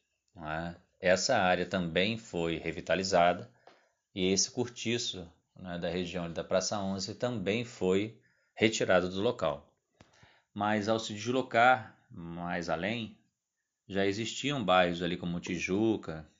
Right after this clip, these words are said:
né, bairro de São Cristóvão, que eram bairros nobres na época. O próprio imperador morava, né, no Palácio Mo-, no Palácio Imperial, né, hoje o Museu ali da Quinta da Boa Vista, né? Então, se deslocar pra aquele espaço era muito complicado.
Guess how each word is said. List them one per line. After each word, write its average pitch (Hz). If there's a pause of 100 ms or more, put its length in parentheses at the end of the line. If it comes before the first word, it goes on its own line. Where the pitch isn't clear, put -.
né, 80
bairro 78
de 78
São 78
Cristóvão, 92
que 82
eram 90
bairros 85
nobres 104 (160)
na 92
época. 90 (760)
O 80
próprio 90
imperador 87
morava, 87
né, 82
no 82
Palácio 80
Mo-, 82
no 80
Palácio 78
Imperial, 90 (320)
né, 90
hoje 85
o 87
Museu 85
ali 82
da 80
Quinta 80
da 80
Boa 80
Vista, - (840)
né? 87
Então, 117
se -
deslocar 135
pra 147
aquele 131
espaço 107
era 113
muito 107
complicado. 82